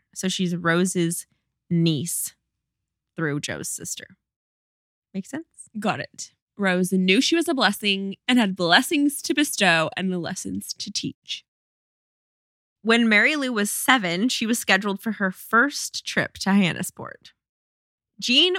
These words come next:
Speaker 1: was eight months older than her and was a snot-nosed brat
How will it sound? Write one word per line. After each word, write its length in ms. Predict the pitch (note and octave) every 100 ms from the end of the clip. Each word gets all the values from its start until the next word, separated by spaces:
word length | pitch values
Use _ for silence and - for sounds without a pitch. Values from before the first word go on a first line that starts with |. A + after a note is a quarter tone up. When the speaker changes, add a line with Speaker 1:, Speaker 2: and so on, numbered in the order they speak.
| A3+
Speaker 1:
was 180 | A3 G#3
eight 160 | A3+ -
months 240 | G3+ G3
older 260 | F3 D#3 D3+
than 160 | A2+ E3+
her 360 | B2+ A2 G3+ -
and 260 | C4+ C4+
was 540 | B3 A3 G#3+ G#3+ - - _ _ _ _ _ _ _ _ -
a 80 | A#3+
snot-nosed 840 | - D3+ - - D3+ C#3+ E3+ -
brat 500 | C4+ - - - -